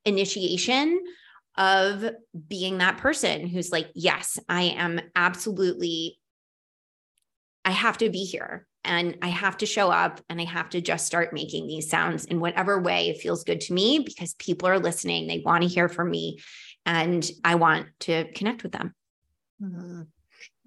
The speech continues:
Speaker 2: I want to scoot back for a second, because there has been not a myth, but something that people say, and actually have been saying for decades, which
Speaker 1: Mm-hmm.
Speaker 2: is you,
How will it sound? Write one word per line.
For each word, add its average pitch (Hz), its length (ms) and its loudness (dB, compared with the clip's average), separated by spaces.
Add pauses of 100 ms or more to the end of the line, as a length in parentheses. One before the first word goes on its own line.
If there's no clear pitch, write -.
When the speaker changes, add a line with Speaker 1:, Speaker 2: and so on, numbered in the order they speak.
Speaker 2:
I 220 80 4
want 269 140 6
to 339 60 0
scoot - 300 -6
back - 240 2
for 214 140 -2
a 196 40 -2
second, 196 460 -4
because 202 640 -2
there 208 200 -2
has 196 280 -2
been 208 540 -2 (180)
not 330 180 0
a 202 80 -4
myth, 185 500 -4 (120)
but 190 480 0
something 240 420 2
that 196 300 4 (100)
people 202 320 0
say, 160 360 4
and 175 140 0 (200)
actually 247 300 -4
have 220 140 2
been 196 140 -2
saying 190 300 -2
for 196 140 -2
decades, 220 840 -2
which 196 240 -2
Speaker 1:
Mm-hmm. 180 260 2
Speaker 2:
is 170 140 -8 (120)
you, 190 520 0